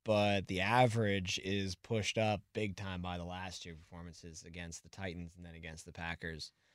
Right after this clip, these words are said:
He's the difference, man. Like, I don't wanna sound like I'm being lazy here, sound like, you know, "Oh, it's as easy as that" in my analysis.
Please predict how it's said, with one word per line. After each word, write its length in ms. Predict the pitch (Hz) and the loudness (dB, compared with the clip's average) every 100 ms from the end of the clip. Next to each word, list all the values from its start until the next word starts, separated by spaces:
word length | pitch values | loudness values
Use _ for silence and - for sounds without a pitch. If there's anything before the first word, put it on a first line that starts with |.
| _ _ _ | _ _ _
He's 240 | - 147 | 0 2
the 80 | 180 | 4
difference, 420 | 127 117 - 87 - | 4 4 2 -8 -8
man. 260 | 90 85 | -10 -10
Like, 180 | 90 92 _ _ _ _ _ | -12 -14 _ _ _ _ _
I 120 | 127 | 6
don't 100 | 156 | 8
wanna 140 | 175 156 | 8 6
sound 540 | - 135 131 135 135 - _ _ _ _ _ _ _ | 6 6 6 6 4 -2 _ _ _ _ _ _ _
like 420 | 135 123 110 - - _ _ _ _ _ _ _ _ _ _ - - | 8 8 6 0 -12 _ _ _ _ _ _ _ _ _ _ -2 6
I'm 100 | 131 | 8
being 200 | 135 120 | 8 8
lazy 400 | 113 123 110 131 | 6 4 6 6
here, 420 | 127 131 131 123 - _ _ _ - | 6 6 6 2 -6 _ _ _ -4
sound 380 | - 131 131 131 | 4 8 8 8
like, 360 | 123 120 - | 6 4 0
you 80 | 123 | 0
know, 240 | 113 110 - | 2 2 2
"Oh, 480 | 110 120 117 113 98 _ _ _ _ _ _ _ _ | 2 2 2 0 -6 _ _ _ _ _ _ _ _
it's 160 | 147 139 | 0 4
as 120 | 135 | 6
easy 240 | 131 120 120 | 6 6 4
as 100 | 107 | 2
that" 280 | 104 92 73 - | 0 -2 -4 -10
in 120 | 104 | -8
my 140 | 104 | -4
analysis. 680 | 98 98 107 127 156 156 - | -2 -2 -2 0 2 2 -2